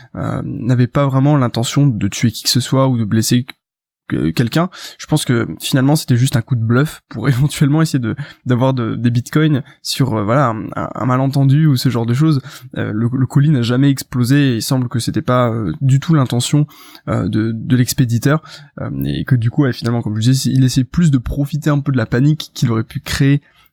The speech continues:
euh, avec son colis plutôt que vraiment, euh, passer à l'acte et, et tuer des gens parce que c'était pas, probablement pas son objectif. Euh, donc on, on voit que c'est un petit peu, euh, une,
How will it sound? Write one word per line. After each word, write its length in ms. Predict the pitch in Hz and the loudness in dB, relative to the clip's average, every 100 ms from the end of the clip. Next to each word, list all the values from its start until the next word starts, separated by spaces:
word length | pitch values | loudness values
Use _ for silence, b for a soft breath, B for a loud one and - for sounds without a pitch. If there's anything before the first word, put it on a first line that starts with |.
| - | -6
euh, 180 | 120 117 | -2 2
avec 180 | 127 | 0
son 140 | - 135 | 2 0
colis 280 | - 143 160 | 2 2 2
plutôt 280 | - 143 | 0 -2
que 120 | 135 123 | 0 0
vraiment, 480 | 107 113 135 127 | 0 0 2 2
euh, 40 | 107 B B - | -2 B B -4
passer 240 | 127 - | -2 0
à 100 | 113 | 2
l'acte 320 | 120 127 - | 2 -2 -2
et, 300 | 123 98 82 | 0 2 2
et 40 | - | -2
tuer 180 | - | 0
des 120 | 117 120 | 2 2
gens 140 | 127 | 2
parce 140 | 107 | -2
que 60 | - | -4
c'était 240 | - 98 | -6 -6
pas, 240 | - 113 104 | -2 0 0
probablement 400 | 117 123 110 107 | -2 -2 0 0
pas 100 | 117 | 0
son 160 | 131 123 | 0 0
objectif. 540 | 110 117 - 113 - B B B 135 131 | 2 0 -2 -8 -8 B B B -20 -10
Euh, 180 | - 101 | -4 0
donc 260 | 107 123 - | 2 0 0
on, 60 | |
on 220 | 117 92 127 | -2 0 2
voit 160 | 135 | 2
que 60 | 135 | 2
c'est 100 | 131 | 0
un 140 | 113 | -2
petit 140 | 120 - | -4 -2
peu, 260 | 147 147 B B B | 2 2 B B B
euh, 140 | 160 165 123 | -10 -8 -8
une, 160 | - 127 | -4 -4